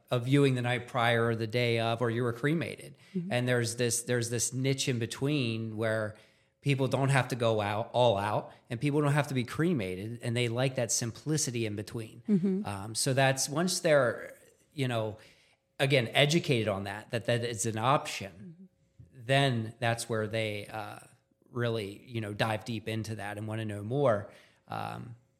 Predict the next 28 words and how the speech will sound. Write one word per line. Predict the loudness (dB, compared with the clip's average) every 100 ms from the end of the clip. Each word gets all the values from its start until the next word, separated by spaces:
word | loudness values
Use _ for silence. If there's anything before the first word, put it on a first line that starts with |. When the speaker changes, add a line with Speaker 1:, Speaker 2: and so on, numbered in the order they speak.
| -8
Speaker 1:
and | -2
a |
lot | 2 2
of | 0
that's | -4 -4
just | -4
a | -6
face-to-face | -6 -6 -6 -6 -6
conversation | -6 -6 -6 -6 -6 -6 -10
a | -10
lot | -10 -10
of | -10
times. | -12 -16 -14 -14 -14 -10
Speaker 2:
Yeah. | -6 -6 -8 _
Speaker 1:
So. | -12 -6
Speaker 2:
Yeah. | -6
So, | -4 -2 -2 -4 -20 _ -2
Bill, | 0
you | 4 4
had | 4 2
this | 2 2
idea. | 2 2 2 2
Are | 2
there | 2 2
other | 2 2 2
funeral | 0 0 0 2
homes | 2 4 4
in | 4 4 4 0